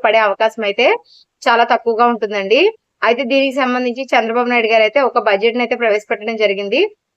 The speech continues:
ఆ బడ్జెట్ లో కూడా ఆయన క్లియర్ గా అయితే మెన్షన్ చేశారు, చదువుకునే ప్రతి బిడ్డ తల్లికి అని చెప్పారు. అలాగే సెవెంటీ ఫైవ్ పర్సెంట్ హాజరు అయితే కంపల్సరీ ఉండాలని చెప్పారు. అయితే ప్రస్తుతానికి అయితే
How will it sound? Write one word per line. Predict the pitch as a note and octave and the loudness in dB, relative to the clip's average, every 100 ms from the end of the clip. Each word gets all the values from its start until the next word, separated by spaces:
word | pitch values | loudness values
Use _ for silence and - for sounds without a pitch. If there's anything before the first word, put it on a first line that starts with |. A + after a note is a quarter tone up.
| A3+ | -4
ఆ | G3+ | 2
బడ్జెట్ | A3+ A3 C4 C#4 | 2 4 2 2
లో | C4+ | 2
కూడా | C4 B3 | 2 2
ఆయన | A#3+ B3 | 0 -2
క్లియర్ | A#3+ A3+ A3+ | 0 2 2
గా | B3+ A#3 | 2 2
అయితే | B3+ B3 | -2 -4
మెన్షన్ | G#3 A#3+ A#3+ | -4 -4 -2
చేశారు, | A#3 A#3 A3 D4 C#4+ | -2 0 0 -2 0
చదువుకునే | G#3+ B3 B3+ C4+ C#4 A3 | 0 0 -2 -2 -2 0
ప్రతి | A3 C4+ A3+ | 0 0 -2
బిడ్డ | A3+ A#3+ | -2 0
తల్లికి | A3+ A3 B3 | 0 0 -2
అని | A3+ A3+ | -2 -4
చెప్పారు. | - G#3+ A#3 G#3 | -2 -2 0 0
అలాగే | G3+ C4+ G#4+ _ _ _ | 2 0 -2 _ _ _
సెవెంటీ | - B3 A#3 C4 | 0 0 2 0
ఫైవ్ | C#4 C4+ | 0 2
పర్సెంట్ | A#3 C4+ C4+ B3+ | 0 0 -2 2
హాజరు | G#3+ A3 A#3+ | 2 2 0
అయితే | A#3+ C4 | 0 0
కంపల్సరీ | A3 A3+ B3+ A#3+ A#3+ | -2 -2 -2 -2 0
ఉండాలని | G#3+ A3 A3 A3 | 0 2 2 -2
చెప్పారు. | - G3 A3+ F#4 - _ _ - | -4 0 2 0 -2 _ _ -2
అయితే | A#3 D#4 D4 | 2 2 2
ప్రస్తుతానికి | B3+ C4 C#4+ C#4 | 0 0 0 0
అయితే | C#4+ | 0